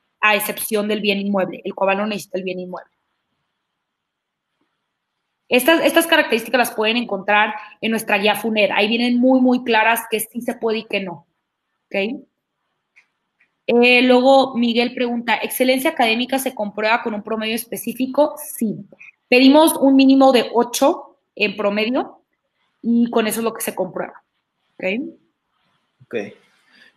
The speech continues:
Speaker 2: Luego, Lucía, eh, si soy naturalizada y no tengo familiar en México con bien inmueble, ¿qué, qué puede hacer Lucía?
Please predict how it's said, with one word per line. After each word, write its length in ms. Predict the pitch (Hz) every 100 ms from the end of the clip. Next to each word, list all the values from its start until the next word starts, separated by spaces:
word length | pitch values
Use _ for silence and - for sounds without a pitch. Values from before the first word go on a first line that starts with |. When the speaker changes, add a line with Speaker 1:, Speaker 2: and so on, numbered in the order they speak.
| _
Speaker 2:
Luego, 300 | 139 139 139
Lucía, 840 | 139 131 139 139 131 127 127 127 -
eh, 1040 | 135 131 131 131 131 131 127 127 127 120 - _ _ _ _ _ _ -
si 160 | 139
soy 180 | 131 143
naturalizada 680 | 160 165 123 120 113 127 135
y 40 |
no 140 | 131 127
tengo 240 | 139 135
familiar 520 | 135 117 110 113 117
en 160 | 120 117
México 600 | 117 117 - 120 120 120
con 180 | 113 110
bien 180 | 113 120
inmueble, 760 | 120 113 113 117 127 139 - _
¿qué, 140 | 107 - _
qué 100 | 117
puede 280 | - 120 117
hacer 260 | 107 117 110
Lucía? 460 | 110 - 117 110